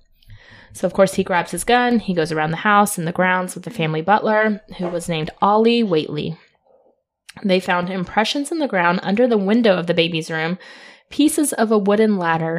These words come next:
and the baby's blanket. At this point, when they don't find anything, Whately calls the Hopewell Police Department. Um, like I said, this is in New Jersey. And Lindbergh calls his attorney and his friend, Henry Breckenridge,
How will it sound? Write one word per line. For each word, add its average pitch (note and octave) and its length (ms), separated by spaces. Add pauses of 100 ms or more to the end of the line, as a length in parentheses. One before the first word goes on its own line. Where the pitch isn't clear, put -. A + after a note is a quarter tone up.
and E3 240
the D#3+ 40
baby's F3 460
blanket. - 500 (840)
At F#3+ 100
this G3 160
point, A3 160
when E3+ 80
they F3+ 100
don't F3+ 180
find A#3 200
anything, A#3 360
Whately F#3 400
calls F3+ 480
the E3 200
Hopewell F#3+ 600
Police F3 380
Department. C#4 680 (520)
Um, F#3 380
like F#3+ 180
I - 20
said, E3+ 160
this E3+ 160
is - 140
in F#3 80
New G3 100
Jersey. C#4 600
And F#3 260
Lindbergh A3+ 600
calls F#3+ 520
his F#3+ 260
attorney A#3 560
and G#3+ 240
his C#4 220
friend, F3 360
Henry A3+ 480
Breckenridge, E3+ 840